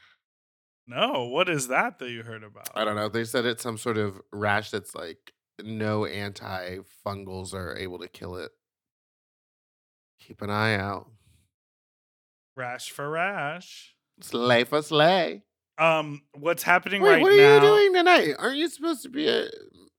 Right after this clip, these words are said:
Speaker 2: a, a hot, uh, some sort of party this evening?
Speaker 1: No, not tonight.
Speaker 2: Barracuda?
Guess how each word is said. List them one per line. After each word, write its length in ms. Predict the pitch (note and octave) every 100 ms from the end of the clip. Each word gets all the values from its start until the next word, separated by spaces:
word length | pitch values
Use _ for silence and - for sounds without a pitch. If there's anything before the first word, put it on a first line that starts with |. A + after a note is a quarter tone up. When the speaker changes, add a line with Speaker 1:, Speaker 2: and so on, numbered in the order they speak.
| -
Speaker 2:
a, 180 | A2 G#2+ - _ -
a 80 | -
hot, 240 | E3+ - -
uh, 140 | A2+ A2
some 220 | D#3+ D3+
sort 160 | D3+
of 80 | A2+
party 280 | - D#3+ E3+
this 200 | F3 F3+
evening? 440 | F#3 G3 G#3 G3+ F#3 _ _ _ -
Speaker 1:
No, 180 | F3 A#3+ _ _ C3+
not 240 | D3 D#3+
tonight. 400 | - F#3+ G#3 F3+ _ _ _ -
Speaker 2:
Barracuda? 600 | E3+ F#3+ - C#4+ D#4+